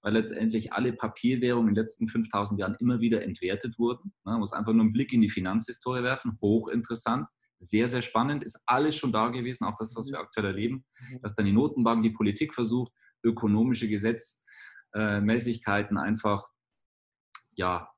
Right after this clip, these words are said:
Speaker 1: zu unterbinden, als, als ob's diese nicht gäbe, ne? Also genauso als wir es als physikalische Regeln, als ob's das alles nicht gäbe, Schwerkraft
Speaker 2: Ja,
Speaker 1: und
Speaker 2: zum
Speaker 1: so weiter.
Speaker 2: Beispiel
Speaker 1: Wird einfach viel
Speaker 2: Stichwort,
Speaker 1: Geld
Speaker 2: Stichwort Geld, Geld nachdrucken, ne?
Speaker 1: Ja, also es wird haufenweise Geld aktuell hineingepumpt in die Märkte.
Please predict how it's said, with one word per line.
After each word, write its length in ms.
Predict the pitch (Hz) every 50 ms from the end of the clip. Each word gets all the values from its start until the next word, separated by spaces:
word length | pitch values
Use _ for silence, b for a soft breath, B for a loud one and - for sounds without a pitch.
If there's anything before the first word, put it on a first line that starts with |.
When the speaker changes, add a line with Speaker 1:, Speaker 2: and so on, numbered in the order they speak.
| _ _
Speaker 1:
zu 180 | _ - - 82
unterbinden, 420 | 76 - 101 - 110 120 127 120
als, 180 | 110 95 95 -
als 240 | - 101 101 101 -
ob's 200 | - - - -
diese 240 | - 120 110 117 104
nicht 240 | 95 92 90 - -
gäbe, 480 | 104 98 104 113 113 139 143 143 131 -
ne? 120 | 104 101
Also 180 | 110 104 98 - b b b -
genauso 260 | 92 95 101 107 110
als 160 | 98 95 98
wir 100 | 110 110
es 80 | 101 101
als 220 | 85 71 95 -
physikalische 680 | - - 104 98 107 104 - - 90 104 110 110 107 92
Regeln, 280 | 90 101 104 120 110
als 120 | - - -
ob's 200 | 87 87 - -
das 160 | 104 95 -
alles 200 | - - 101 -
nicht 160 | 107 98 -
gäbe, 260 | - 98 110 110 113
Schwerkraft 500 | 110 - 110 104 95 - - 123 120 -
Speaker 2:
Ja, 40 | 160
Speaker 1:
und 100 | 113 117
Speaker 2:
zum 100 | 131 151
Speaker 1:
so 0 |
weiter. 140 | 151 156 151
Speaker 2:
Beispiel 360 | - 147 147 147 147 147 - - _ _
Speaker 1:
Wird 120 | - -
einfach 60 | - 117 165
viel 0 |
Speaker 2:
Stichwort, 360 | 165 - - 156 156 156 156 156
Speaker 1:
Geld 120 | 110 113
Speaker 2:
Stichwort 380 | - - - 165 156 156 156 -
Geld, 340 | 160 160 170 165 165 - -
Geld 220 | 151 156 165 156
nachdrucken, 600 | 147 131 120 - - - 127 120 - 123 113 110
ne? 220 | 117 147 208 262 - _ _
Speaker 1:
Ja, 160 | 90 90 85 - - _ _ _ _
also 180 | - 113 123 117
es 80 | 101
wird 200 | 120 120 117 - - -
haufenweise 540 | 107 107 113 110 117 110 101 101 95 98 95
Geld 280 | 92 95 104 101 101 -
aktuell 320 | - 92 - - 104 92
hineingepumpt 600 | 92 92 85 80 87 101 101 92 - - 95 95 -
in 80 | - 95
die 80 | 92
Märkte. 540 | 90 87 85 95 101 - - 107 104 101 101